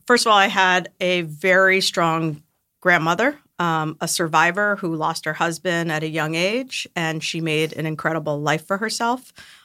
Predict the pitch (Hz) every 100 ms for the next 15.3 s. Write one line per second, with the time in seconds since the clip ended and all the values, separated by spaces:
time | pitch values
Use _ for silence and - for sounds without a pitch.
0 | - 175 170 175 185 208 202 180 160 -
1 | 196 180 175 175 175 165 160 160 - _
2 | _ 165 170 156 143 143 139 143 160 -
3 | - _ _ 165 156 147 139 139 - 170
4 | 185 165 - 180 165 208 277 349 - _
5 | _ - 190 175 165 - - 180 190 208
6 | 190 175 185 202 208 202 226 233 - -
7 | 170 170 165 160 156 165 170 202 190 185
8 | 175 180 175 - 175 165 135 151 - 151
9 | 156 190 196 269 311 - - - _ 180
10 | 170 160 156 156 160 160 151 165 175 175
11 | - 170 165 190 165 160 170 151 - 202
12 | 202 269 302 - - - - - - _
13 | _ _ _ _ _ 196 185 185 - 208
14 | 202 214 226 226 - 170 208 247 151 180
15 | 190 208